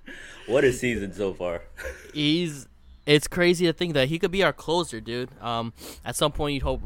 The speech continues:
Speaker 2: you hope R J turns into that closer. But right now,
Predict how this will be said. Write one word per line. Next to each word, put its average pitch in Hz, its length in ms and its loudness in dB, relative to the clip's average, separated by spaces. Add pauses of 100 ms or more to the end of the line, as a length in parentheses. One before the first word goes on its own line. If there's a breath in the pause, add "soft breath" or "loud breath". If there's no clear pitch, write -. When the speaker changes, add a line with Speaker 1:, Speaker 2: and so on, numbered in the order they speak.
Speaker 2:
you 123 160 -4
hope 131 180 2
R 127 220 6
J 120 220 0
turns 120 380 -4
into 120 140 -6
that 117 160 0
closer. 127 340 0
But 110 100 -4
right 147 200 2
now, 131 260 4